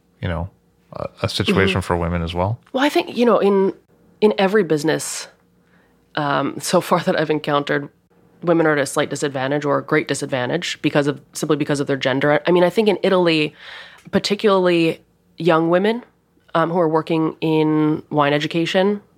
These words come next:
Speaker 2: um, or the wine business in general, um, are subjected to a lot of, like, inappropriate touching and overstepping boundaries. Um, I mean, I was definitely,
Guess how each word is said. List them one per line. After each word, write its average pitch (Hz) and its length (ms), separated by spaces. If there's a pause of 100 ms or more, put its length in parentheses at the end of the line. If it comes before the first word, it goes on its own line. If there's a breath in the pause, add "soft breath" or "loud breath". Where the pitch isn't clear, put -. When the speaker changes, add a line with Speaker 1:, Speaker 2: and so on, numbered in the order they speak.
Speaker 2:
um, 147 360
or 143 580 (460 loud breath)
the 156 60
wine 147 180
business 151 320
in 147 80
general, 151 420 (280)
um, 143 380
are 143 440
subjected 143 680
to 139 560 (280 loud breath)
a 160 60
lot 139 260
of, 156 80
like, 147 300
inappropriate 143 680
touching 160 600
and 143 640 (380 loud breath)
overstepping 151 540
boundaries. 175 840 (520 soft breath)
Um, 143 320
I - 40
mean, 160 180
I 156 80
was 151 180
definitely, 151 840